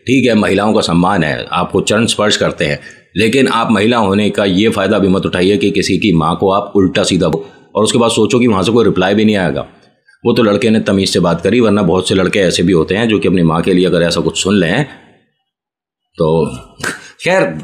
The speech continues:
मैं ज़्यादा बातें नहीं करूँगा। बाकी जय श्री राम, आज के वीडियो में इतना ही। कैसा लगा बताना जरूर।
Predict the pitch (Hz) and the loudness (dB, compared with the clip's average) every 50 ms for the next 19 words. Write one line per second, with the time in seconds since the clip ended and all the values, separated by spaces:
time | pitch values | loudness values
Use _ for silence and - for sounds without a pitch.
0 | 71 82 85 95 104 110 101 87 82 95 101 78 73 69 - 85 90 87 76 71 | -10 -8 -6 -4 -4 -2 -2 -2 -2 -2 -2 -2 -2 -2 -2 -2 -2 -2 -2 -2
1 | 71 78 87 92 82 73 - - 101 90 98 117 135 131 147 139 127 113 98 90 | -2 -2 0 0 0 0 0 0 0 0 0 0 0 0 0 0 0 0 0 0
2 | 101 135 170 156 113 180 - - 101 90 87 85 73 67 65 69 85 92 101 98 | 0 0 -2 -2 -2 -2 -2 -2 -2 0 0 0 -2 -2 -4 -2 0 0 2 2
3 | 90 85 78 82 92 87 80 76 87 - 78 78 76 82 78 78 76 - 76 71 | 2 0 0 -2 -2 -2 -2 -2 -2 -2 -2 -2 -2 -2 -2 -2 -4 -4 -6 -6
4 | 69 67 58 60 55 - - | -6 -6 -8 -8 -10 -10 -12